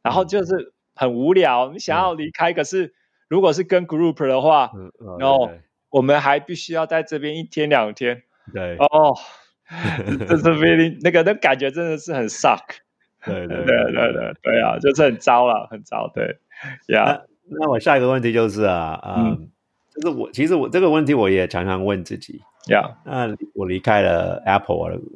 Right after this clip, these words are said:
Speaker 2: 的工作啊，就又好福利啊，
Speaker 1: 嗯。
Speaker 2: 又，又有
Speaker 1: 嗯。
Speaker 2: 知识股票啊，又好，薪水也不错啊。
Speaker 1: 呀。
Speaker 2: 就是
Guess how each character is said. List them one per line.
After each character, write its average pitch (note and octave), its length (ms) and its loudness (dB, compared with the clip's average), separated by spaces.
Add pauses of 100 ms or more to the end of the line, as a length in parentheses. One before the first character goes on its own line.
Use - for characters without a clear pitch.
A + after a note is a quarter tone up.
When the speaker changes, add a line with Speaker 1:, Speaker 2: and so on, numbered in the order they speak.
(120)
Speaker 2:
的 F#2+ 80 -12
工 F#2+ 240 -6
作 F2+ 200 -2
啊， D#2+ 140 -4
就 F#2 200 -2
又 F#2+ 400 4
好 D#2+ 220 0
福 E2 280 -6
利 F2 200 -2
啊， E2+ 60 0 (140)
Speaker 1:
嗯。 E2 80 -4
Speaker 2:
又， E2+ 420 -2
又 F#2+ 80 -4
有 F2 300 -2
Speaker 1:
嗯。 G#2+ 140 2
Speaker 2:
知 A2 120 -6
识 G2+ 220 -10 (100)
股 - 160 -10
票 E2+ 380 -4
啊， D#2+ 240 -2
又 F2 220 -2
好， - 140 -8 (200)
薪 D3+ 280 2
水 A2 120 4
也 F2 80 2
不 F#2+ 120 -4
错 F2+ 300 0
啊。 D#2+ 240 -6 (240)
Speaker 1:
呀。 A2 140 6 (280)
Speaker 2:
就 D#3 120 -2
是 D#3 260 4